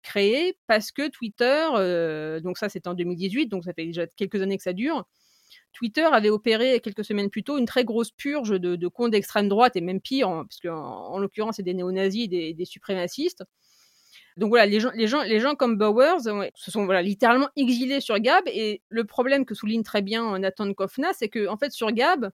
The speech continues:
le message, euh, qui est effectivement, euh, le, la menace d'un passage à l'acte imminent, donc, euh, de, d'un acte criminel imminent, n'a soulevé en fait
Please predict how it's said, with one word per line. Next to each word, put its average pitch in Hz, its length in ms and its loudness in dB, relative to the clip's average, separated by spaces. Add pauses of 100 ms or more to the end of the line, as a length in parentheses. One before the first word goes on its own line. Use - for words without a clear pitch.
(120)
le 196 120 0
message, 233 540 0
euh, 180 180 0
qui 185 180 -4
est 190 140 -2
effectivement, 208 640 -2
euh, 151 400 -6
le, 156 200 -4
la 156 320 -2
menace 233 480 4
d'un 185 120 0
passage 202 320 -2
à 202 80 2
l'acte 208 400 0
imminent, 214 580 0
donc, 185 200 -6
euh, 175 100 -4
de, 175 140 -4
d'un 175 200 -4
acte 208 220 0
criminel 208 440 0
imminent, 196 400 -2 (640)
n'a 208 120 0
soulevé 240 400 -2
en 262 120 0
fait 330 180 0